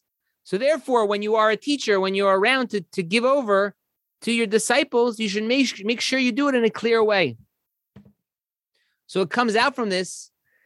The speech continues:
is that the actions that we do and the words that we say, even, you know, as a Torah teacher for sure, outlive the person who's saying them.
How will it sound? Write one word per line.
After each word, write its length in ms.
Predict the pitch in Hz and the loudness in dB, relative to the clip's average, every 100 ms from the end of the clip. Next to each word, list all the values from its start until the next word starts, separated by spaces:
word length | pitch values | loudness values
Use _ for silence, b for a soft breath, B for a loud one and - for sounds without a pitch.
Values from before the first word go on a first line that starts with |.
| _ | _
is 140 | 180 175 | -6 0
that 260 | 190 190 - _ _ _ _ _ 147 | 0 0 -4 _ _ _ _ _ -10
the 160 | 175 - | -8 -2
actions 460 | 240 - - 214 | -2 -2 -2 0
that 140 | 185 170 | 0 -2
we 100 | 147 | -4
do 380 | 185 196 139 | -2 0 -2
and 160 | 147 143 | -4 -2
the 60 | 143 | -2
words 440 | 139 185 226 170 | 0 0 0 -2
that 160 | 175 156 | -4 -4
we 80 | |
say, 520 | 139 - 185 127 120 - _ _ _ _ _ _ _ - | -6 -2 0 0 -4 -12 _ _ _ _ _ _ _ -6
even, 500 | 214 233 240 220 180 _ _ _ | 0 2 2 0 -6 _ _ _
you 100 | 165 | -2
know, 120 | 165 | 2
as 180 | 185 151 | 2 0
a 60 | 147 | -2
Torah 320 | - 196 180 | 0 0 2
teacher 300 | 233 233 180 | -2 -2 -4
for 160 | 147 139 | -4 -4
sure, 480 | 247 262 208 220 _ _ _ _ _ - | -2 2 0 -2 _ _ _ _ _ -2
outlive 840 | 208 208 208 285 320 277 277 247 - _ _ _ _ _ _ - | 0 0 0 2 4 2 0 -4 -14 _ _ _ _ _ _ -12
the 100 | 170 | -12
person 760 | - 247 285 - 233 220 214 - - | -4 0 0 0 0 0 -2 -10 -8
who's 160 | 208 | -6
saying 320 | - 240 214 | 0 0 0
them. 240 | 131 107 | -2 -6